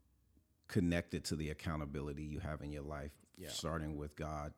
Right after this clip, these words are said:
Speaker 1: then with your parents,
Speaker 2: For sure.
Speaker 1: um, your family, your church home. Um, and so, man, stay rooted and, and stay connected to the Lord and be that light. Don't compromise, man.
Speaker 2: Mm.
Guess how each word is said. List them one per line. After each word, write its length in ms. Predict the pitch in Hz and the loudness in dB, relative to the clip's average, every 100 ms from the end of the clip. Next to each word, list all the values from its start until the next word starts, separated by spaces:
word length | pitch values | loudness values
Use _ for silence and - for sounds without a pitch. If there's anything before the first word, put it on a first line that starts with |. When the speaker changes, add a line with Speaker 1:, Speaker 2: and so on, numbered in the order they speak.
| - - - - - | -14 -20 -20 -20 -4
Speaker 1:
then 160 | 76 | 0
with 160 | 71 - | 0 -2
your 80 | 67 | -6
parents, 640 | - 78 73 67 - - - - - | 0 0 2 -2 -6 -12 -16 -20 -18
Speaker 2:
For 120 | - | -12
sure. 140 | - - | -6 -4
Speaker 1:
um, 540 | 71 71 69 - - - - | -2 -4 -6 -8 -10 -12 -14
your 240 | 69 69 | -4 -2
family, 720 | 76 - 76 76 73 73 73 67 | -2 0 2 2 0 -2 -2 -4
your 140 | 71 | -4
church 380 | 78 - 76 - | -2 0 0 0
home. 420 | - 73 71 73 76 - - - - | 0 0 0 -4 -6 -14 -20 -20 -8
Um, 600 | - 67 65 67 64 - - - - | -2 -2 -2 -4 -8 -10 -14 -20 -6
and 220 | 67 76 | 0 2
so, 240 | 69 80 76 | 2 2 2
man, 300 | 80 73 65 | 2 0 0
stay 360 | - - 90 | 0 4 4
rooted 500 | 87 76 82 78 69 - | 4 0 0 0 -4 -6
and, 380 | 67 73 69 67 | -6 -4 -6 -8
and 220 | - 80 | -8 -6
stay 320 | - - 87 90 | -4 2 4 4
connected 560 | - 71 76 - 76 | 2 0 -2 -2 -4
to 100 | - | -4
the 80 | 71 | -4
Lord 380 | 67 73 76 69 | -2 -2 -2 -2
and 160 | 69 69 - - - | -6 -8 -14 -20 0
be 140 | 92 101 | 6 8
that 200 | 92 - | 8 4
light. 380 | - 76 71 - | 2 2 2 2
Don't 180 | 98 92 | 2 2
compromise, 960 | 87 82 - 78 76 76 78 73 - | 0 0 2 2 2 0 0 -2 -2
man. 360 | 71 78 - | 2 2 2
Speaker 2:
Mm. 40 | 76 | 0